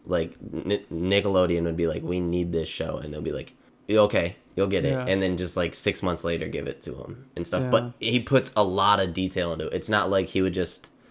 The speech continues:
Speaker 1: make the show and then ship it out and have, like, whatever come back, get posted.
Speaker 2: Mm-hmm.
Speaker 1: It would be, like, super detailed drawings of, like, everything.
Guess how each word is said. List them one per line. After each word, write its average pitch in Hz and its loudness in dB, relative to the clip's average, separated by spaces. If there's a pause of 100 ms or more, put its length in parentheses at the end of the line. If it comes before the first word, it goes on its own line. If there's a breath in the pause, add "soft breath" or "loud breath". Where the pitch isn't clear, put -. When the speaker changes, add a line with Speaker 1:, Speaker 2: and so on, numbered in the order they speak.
(340 soft breath)
Speaker 1:
make 98 0
the 98 -2
show 85 2
and 87 0
then 82 0
ship - 0
it 85 4
out 82 2 (420)
and 82 -4
have, 87 -2
like, 80 -2
whatever 85 -2
come 82 -8
back, 80 -6
get 80 -4
posted. - -2
Speaker 2:
Mm-hmm. - -4
Speaker 1:
It 78 -2
would 85 -4
be, 98 -2
like, 90 0
super 113 2
detailed 87 0
drawings 82 0
of, 73 -6
like, 80 -4
everything. 82 -6